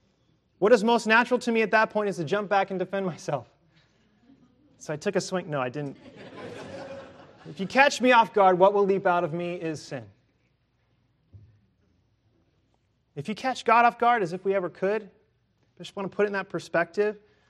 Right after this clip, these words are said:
what leaps out most freely is blessing. His impulse to do good, to show mercy. That is why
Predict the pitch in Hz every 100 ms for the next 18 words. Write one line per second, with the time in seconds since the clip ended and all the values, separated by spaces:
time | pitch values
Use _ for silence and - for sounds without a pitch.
0 | _ _ _ _ - 220 254 247 208 185
1 | 170 185 185 - 180 202 226 220 _ _
2 | _ _ _ _ _ _ - 120 160 151
3 | - 101 _ _ _ _ _ _ _ _
4 | _ - 156 185 220 214 190 185 - 151
5 | 147 143 123 123 - 160 147 131 123 -
6 | 110 _ _ _ _ _ _ _ _ _
7 | _ _ _ _ _ _ _ _ 180 254
8 | 208 214 190 180 170